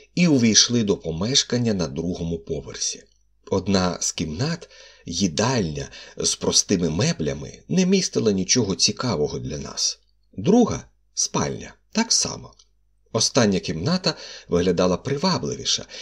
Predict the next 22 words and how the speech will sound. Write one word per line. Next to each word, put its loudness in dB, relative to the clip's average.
і 0
мій 6
друг 2
заходився 2
її -2
старанно -2
оглядати. -6
Вона 0
була 0
повна 0
книжок 0
та -8
паперів, -8
слугувала, -2
мабуть, -2
кабінетом. -2
Холмс 6
спритно 0
вивертав -2
шухляду 0
за 2
шухлядою, -2